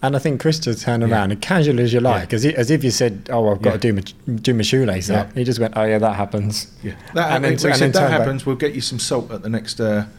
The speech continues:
Speaker 1: That was
Speaker 2: at
Speaker 1: it.
Speaker 2: the next checkpoint," 'cause he said it was something to do with your blood pressures getting
Speaker 1: Yeah.
Speaker 2: high or low, whichever way around it was. But yeah.
Speaker 1: And it was by, by having that team around you and, and being able to trust in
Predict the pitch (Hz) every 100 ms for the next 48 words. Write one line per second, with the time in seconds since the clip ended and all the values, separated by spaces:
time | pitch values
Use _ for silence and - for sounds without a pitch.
0 | - - - 127 110 104 113 120 117 117
1 | - - - 95 92 110 104 110 107 117
2 | 104 107 107 107 107 101 92 85 - 104
3 | 92 90 90 82 85 82 82 90 85 85
4 | 85 87 - 82 - 95 113 98 117 120
5 | 117 120 107 131 120 120 110 156 139 123
6 | 117 139 127 120 127 123 107 95 95 110
7 | 110 107 104 120 117 110 107 104 127 123
8 | 110 107 104